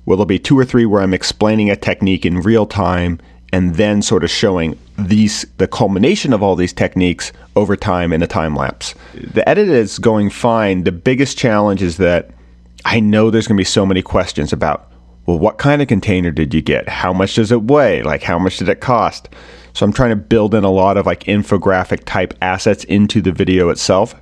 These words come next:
to kind of provide informational value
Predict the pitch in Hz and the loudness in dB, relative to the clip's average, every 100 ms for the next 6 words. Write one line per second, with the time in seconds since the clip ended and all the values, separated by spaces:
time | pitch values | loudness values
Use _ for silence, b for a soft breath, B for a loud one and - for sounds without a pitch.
0 | - 107 - 90 85 - B B - - | -6 -4 -2 -2 -2 -6 B B -20 -20
1 | - - 120 123 117 110 104 98 98 101 | -6 0 2 2 2 0 0 0 0 0
2 | 90 92 87 90 | 2 2 2 0